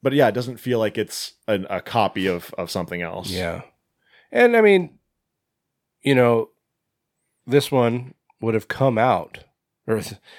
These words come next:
Speaker 2: in the, in the kayfabe,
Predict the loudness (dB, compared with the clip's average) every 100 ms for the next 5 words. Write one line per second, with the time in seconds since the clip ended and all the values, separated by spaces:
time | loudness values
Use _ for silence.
0 | -20 -20 _ _ _ _ _ _ _ _
1 | -14 -10 -8 -6 -4 -4 -4 0 0 2
2 | 0 -2